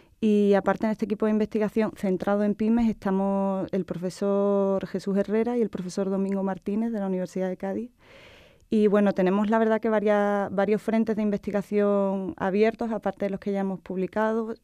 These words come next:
eh, centrados sobre todo en, pues ahora mismo en la gestión de recursos humanos socialmente responsable y su inci-, y su incidencia en el desempeño financiero o competitivo de la empresa.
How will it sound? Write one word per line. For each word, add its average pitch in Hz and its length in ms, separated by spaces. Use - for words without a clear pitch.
eh, 190 800
centrados 202 600
sobre 214 200
todo 220 380
en, 202 380
pues 190 200
ahora 196 160
mismo 208 240
en 208 80
la 202 60
gestión 208 340
de 202 80
recursos 202 400
humanos 247 400
socialmente 208 480
responsable 226 600
y - 20
su 233 100
inci-, 196 360
y 202 120
su 208 140
incidencia 202 560
en 196 100
el 190 180
desempeño 190 760
financiero 247 760
o 202 140
competitivo 233 720
de 214 80
la 208 60
empresa. 247 500